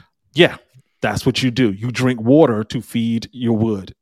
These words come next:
That's, <laughs> that's the way this works. So, uh, as you're drinking water, I mean, you have soft muscles, uh, sus-, soft muscle fibers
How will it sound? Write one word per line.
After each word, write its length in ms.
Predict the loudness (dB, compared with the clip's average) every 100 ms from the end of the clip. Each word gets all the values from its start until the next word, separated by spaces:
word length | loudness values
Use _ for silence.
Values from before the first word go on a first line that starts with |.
| _ -12
That's, 260 | -8 -8 -4
<laughs> 20 |
that's 480 | -4 -6 -20 -18 -12
the 100 | -10 -2
way 180 | 0 0
this 360 | -4 -8 -8
works. 380 | -4 -4 -4 -12 -16 -16 -14 -14
So, 420 | -2 2 4 2
uh, 420 | 0 0 2 0 -4 -4
as 200 | -2 -2
you're 80 | -4
drinking 380 | -4 -6 -4 -4
water, 340 | -2 0 0
I 40 | -2
mean, 180 | -6
you 100 | -6 -4
have 140 | -6
soft 340 | -2 -2 -2
muscles, 420 | -6 -8 -8 -12 -14
uh, 240 | -10 -8 -10 _ _ _ _ -20 -14
sus-, 320 | -6 -6 -6
soft 280 | -6 -6 -6
muscle 220 | -10 -16 -12
fibers 320 | -12 -10